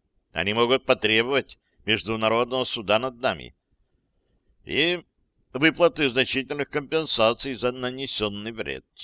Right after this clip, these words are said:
А нам только этого и не хватало сейчас. Этот человек не может не знать, что произошло, и он неподалёку от нас.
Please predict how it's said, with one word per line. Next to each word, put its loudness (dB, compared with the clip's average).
А 6
нам 4
только 0
этого 0
и -4
не -8
хватало -2
сейчас. -12
Этот 4
человек 2
не -6
может -2
не -4
знать, -4
что -2
произошло, -4
и 0
он 4
неподалёку 0
от -4
нас. -8